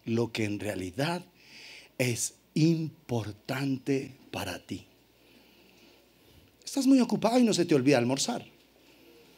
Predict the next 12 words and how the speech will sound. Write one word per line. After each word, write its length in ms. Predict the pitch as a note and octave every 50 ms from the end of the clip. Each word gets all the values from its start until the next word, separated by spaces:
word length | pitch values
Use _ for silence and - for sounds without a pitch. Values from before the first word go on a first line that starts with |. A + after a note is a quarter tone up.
| _ _ _ _ _ _ _ _ - - _ _ _ _ _ - - - - F#4 F#4 - - - _ _ _ _ _ _ _ _ _ _ -
Estás 220 | - - A#2+ A#2+
muy 140 | C#3 C#3+ C#3
ocupado 560 | C3+ C#3 E3+ C3 D3 C3 A#2 B2 C3+ D3+ D#3
y 60 | C#3+
no 260 | C3 A#2+ A2 G#2 G#2
se 160 | - - - A#2
te 100 | C3 C#3
olvida 720 | C3+ B2+ B2+ C3 B2+ A2 A#2+ B2 B2+ B2+ B2 B2 B2 - - _ _ _ _ _ _ _ _ _ _ _ _ _ _ _ _ _ _ _ _ _ _ _ _ _ _ _ _ _ _ _ _ _ _ _ _ _ _ _ _ _ _ _ _ _ _ _ _ _ _ _ _ _ _ _ _ _ _ _ _ _ _ _ _ _ _ _ -
comprar. 460 | - G#3+ A3 - - B3 A#3+ F#3+ C#3 - - - - _ _ _ _ _ _ _ _ _ _ _ _ _ _ _ _ _ _ _ _ _ F4+ G#4+ G#4+ G#4 F#4 _ _ _ _ _ _ _ _ _ _ _ _ _ _ _ _ _ _ _ _ _ _ _ _ _ _ _ _ _ _ _ _ -
No 60 | G2+
saques 300 | G#2 - A2 A2 A#2 A2
excusas. 540 | A#2 - - - E3+ - - - - - -